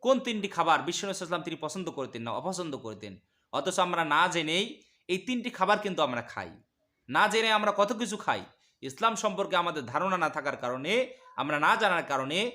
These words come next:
আমরা অনেকগুলো খাবার খেয়ে ফেলি, যে খাবারগুলো খাওয়া মোটেই কি নয়, আমাদের জন্য উচিত নয়। যে খাবারগুলো খাওয়া রাসূলুল্লাহ সাল্লাল্লাহু আলাইহি সাল্লাম কি করতেন না? পছন্দ করতেন না। তাহলে আমার ভাইগণ, বন্ধুগণ আমার, রাসূলুল্লাহ সাল্লাল্লাহু আলাইহি সাল্লাম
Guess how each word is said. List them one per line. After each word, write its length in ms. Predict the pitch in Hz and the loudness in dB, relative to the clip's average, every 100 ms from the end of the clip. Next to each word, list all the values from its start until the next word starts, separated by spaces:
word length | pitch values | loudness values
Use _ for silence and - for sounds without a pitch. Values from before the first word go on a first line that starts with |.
| - - | -8 -4
আমরা 200 | 147 160 | 0 0
অনেকগুলো 480 | 170 262 208 208 196 | 2 2 2 -2 -2
খাবার 340 | - 170 208 | 2 2 2
খেয়ে 220 | - 151 | 0 -2
ফেলি, 280 | - 147 190 | -2 -6 -6
যে 140 | 160 | -8
খাবারগুলো 460 | - 147 185 160 139 | -6 -2 0 -2 -6
খাওয়া 680 | - - 131 175 214 - _ - | -6 0 4 6 4 -4 _ -10
মোটেই 320 | 113 131 170 | -6 0 -2
কি 180 | 165 226 | -2 -2
নয়, 160 | 180 147 | -2 -2
আমাদের 360 | 127 151 151 | -2 -4 -4
জন্য 180 | 139 135 | -6 -8
উচিত 260 | 123 208 196 | -6 -6 2
নয়। 240 | 240 285 277 - - | 6 6 4 -10 -10
যে 100 | 139 | -10
খাবারগুলো 440 | 139 185 226 196 170 | -4 0 0 0 -2
খাওয়া 280 | 151 147 | 2 2
রাসূলুল্লাহ 0 | 131 131 | 2 -2
সাল্লাল্লাহু 240 | 202 175 | -2 -2
আলাইহি 220 | 160 147 | -4 -6
সাল্লাম 180 | 147 131 | -8 -6
কি 80 | 175 | -4
করতেন 240 | 143 147 | -4 -4
না? 80 | 135 | -6
পছন্দ 600 | 131 135 160 180 247 320 - - _ _ _ _ _ - | -6 -6 -2 6 8 8 4 -10 _ _ _ _ _ -8
করতেন 300 | 120 - 98 | -8 -8 -12
না। 280 | 92 82 _ _ - | -12 -16 _ _ -4
তাহলে 140 | 143 | 0
আমার 240 | 160 214 214 | 2 4 4
ভাইগণ, 380 | 190 185 160 147 | 2 0 -4 -4
বন্ধুগণ 420 | 143 127 120 110 | -4 -4 -4 -6
আমার, 180 | 101 92 _ _ _ _ _ 359 _ _ _ _ _ _ _ | -8 -14 _ _ _ _ _ _ _ _ _ _ _ _ _
রাসূলুল্লাহ 480 | 135 160 269 269 269 | -2 0 0 2 0
সাল্লাল্লাহু 100 | - | 0
আলাইহি 80 | 240 | -2
সাল্লাম 320 | 226 208 135 | 0 -2 -2